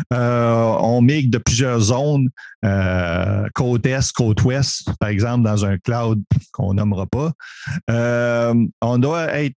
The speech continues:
iso vingt-sept mille un, soc deux, nist huit cents tiret cinquante-trois révision trois ou révision quatre. Euh, on doit être, euh, aussi, euh, faire sûr qu'on n'a pas de données nominatives, donc <laughs> être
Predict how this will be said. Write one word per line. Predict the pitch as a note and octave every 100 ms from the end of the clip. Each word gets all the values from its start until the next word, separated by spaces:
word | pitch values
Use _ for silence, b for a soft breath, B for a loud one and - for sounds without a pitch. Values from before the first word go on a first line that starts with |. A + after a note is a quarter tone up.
| _
iso | D3+ D3 D#3+
vingt-sept | C3+ - B2
mille | A2 G#2+
un, | D3+ D3+ D3
soc | - - D3+ A#2+
deux, | G#2 D3 D#3 D3+ D3 C#3+ C#3 -
nist | G#2 C3+ F3+ - -
huit | A2+ G#2+ C#3
cents | - D3+ D3+
tiret | - A#2 B2
cinquante-trois | B2+ A#2+ A2+ - C3
révision | A#2+ G2+ F#2+ E2+
trois | - C3 C#3+
ou | C3+
révision | A2 B2 G2 G#2 C#3
quatre. | - D#3 D#3+ - B B B C3
Euh, | A2+ G2+
on | F#2 G#2
doit | C3 C3+
être, | - _
euh, | A#2 G2 F#2 F2+
aussi, | G2+ A#2 - - D3+ D3 - B - G2+
euh, | G2+ F#2 F2+ E2 F2 E2+ C#2 - G2+
faire | - C3
sûr | - D3+
qu'on | C3+ A#2
n'a | A2
pas | - D#3
de |
données | B2+ C3 C#3 C#3+
nominatives, | B2+ B2 A#2+ G#2+ - D3 C#3+
donc | A2+ G2 F#2
<laughs> | - C3 G2 F2+ - -
être | B2 A2